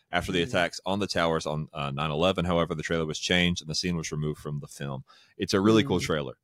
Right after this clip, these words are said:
Speaker 1: If you go
Speaker 2: Hmm.
Speaker 1: back and look at it, like, it is really cool.
Speaker 2: Hmm.
Speaker 1: Um, it sucks that, you know, they, they felt they needed to take that out. I understand why.
Speaker 2: Yeah.
Speaker 1: But, um, yeah, it's a cool scene, a cool
Speaker 2: Hmm.
Speaker 1: trailer.
Speaker 2: Hmm.
Speaker 1: Um, and then the last part here, they're doing nine eleven. Since,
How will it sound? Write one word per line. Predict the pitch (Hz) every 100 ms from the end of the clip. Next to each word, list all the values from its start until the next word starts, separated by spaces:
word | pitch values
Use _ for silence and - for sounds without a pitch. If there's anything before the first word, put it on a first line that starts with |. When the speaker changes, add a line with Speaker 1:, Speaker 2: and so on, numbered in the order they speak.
| -
Speaker 1:
If | 80
you | 90
go | 92
Speaker 2:
Hmm. |
Speaker 1:
back | 98 -
and | 87
look | 87 92
at | 98
it, | 104 -
like, | 85 71 -
it | 82 80
is | 76 - - _ _
really | 92 90 80
cool. | - 78 76 71 _ -
Speaker 2:
Hmm. | 156 143 131
Speaker 1:
Um, | 73 71 71 69
it | -
sucks | - 80 - -
that, | 69 67
you | 80 67
know, | 67
they, | 65 65
they | 71
felt | 69 65
they | 62
needed | 76 71 67
to | 73
take | - 67
that | 69
out. | 67 65
I |
understand | 90 87 - 69
why. | 64 64 - 131
Speaker 2:
Yeah. | 160 135 127 120 123
Speaker 1:
But, | 76 71 76
um, | 71 65 64 64 _ _ -
yeah, | 65 64
it's | 85 -
a | 85
cool | - 80
scene, | - 76 69 65
a | -
cool | - -
Speaker 2:
Hmm. |
Speaker 1:
trailer. | 139 131 120 131 _ -
Speaker 2:
Hmm. | 147 131 120 123 - - _
Speaker 1:
Um, | 92 90 85 90
and | 98
then | 101 95 90 85
the |
last | 82 87 87
part | 82 82 80
here, | 82 78
they're | 76
doing | 76 78 73
nine | 76
eleven. | 73 71 71 73
Since, | - 135 131 -